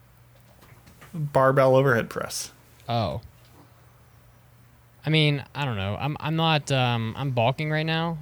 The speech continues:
Speaker 2: So right now, uh, even though I'm, like, pretty light,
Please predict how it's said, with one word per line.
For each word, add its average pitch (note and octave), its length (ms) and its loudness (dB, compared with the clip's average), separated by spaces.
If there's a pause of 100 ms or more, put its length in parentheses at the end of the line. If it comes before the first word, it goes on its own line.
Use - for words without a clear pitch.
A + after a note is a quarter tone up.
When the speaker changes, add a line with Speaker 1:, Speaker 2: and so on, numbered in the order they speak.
(100)
Speaker 2:
So A#2+ 400 -2
right C#3+ 300 2
now, B2 460 -2 (600)
uh, G#2+ 260 -6
even A#2 180 -6
though A2+ 100 -2
I'm, G#2+ 200 -4
like, G2 180 -4
pretty A2 220 -4
light, F#2+ 340 -2